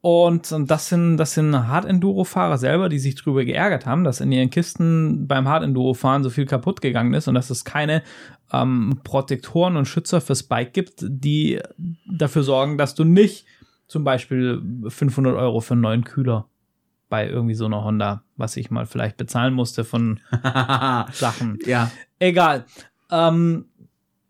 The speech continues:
Speaker 1: ausgeben musst, sondern wo dein, dein Motorrad, wo die Komponenten schützen,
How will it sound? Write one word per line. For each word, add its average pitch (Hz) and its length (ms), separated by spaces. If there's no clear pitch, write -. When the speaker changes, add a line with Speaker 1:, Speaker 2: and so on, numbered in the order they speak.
Speaker 1:
ausgeben 160 460
musst, 185 420
sondern 160 600
wo 147 240
dein, 131 800
dein 131 200
Motorrad, 147 540
wo 156 140
die 151 120
Komponenten 151 640
schützen, 190 500